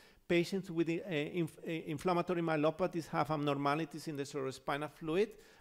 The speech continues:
and that is manifested by presence of white cells,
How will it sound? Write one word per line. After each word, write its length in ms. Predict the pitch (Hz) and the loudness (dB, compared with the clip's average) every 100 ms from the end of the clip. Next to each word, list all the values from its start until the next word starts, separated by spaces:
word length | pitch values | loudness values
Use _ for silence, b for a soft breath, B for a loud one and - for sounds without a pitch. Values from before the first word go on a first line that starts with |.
| - | -2
and 160 | 147 | 2
that 220 | 156 156 185 | 4 4 0
is 100 | 165 | 0
manifested 680 | 175 175 - 170 156 180 | 2 2 2 2 4 4
by 120 | 156 | 4
presence 460 | 147 151 147 170 143 | 4 2 -2 -2 -4
of 120 | 135 | -2
white 280 | 131 131 147 | 2 2 0
cells, 460 | - 170 175 269 | 0 0 0 0